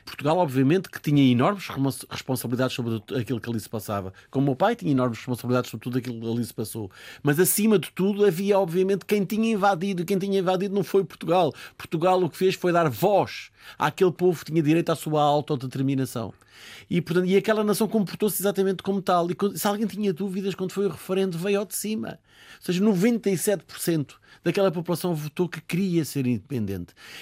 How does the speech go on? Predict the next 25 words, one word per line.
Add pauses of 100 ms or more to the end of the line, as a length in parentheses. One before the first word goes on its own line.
(100)
E
é
essa
luta
que
Portugal
manteve. (460)
E
quando
os
timorenses
saem (200)
e
a
primeira
coisa
que
fazem
é
estender
a
mão
ao
seu
opressor,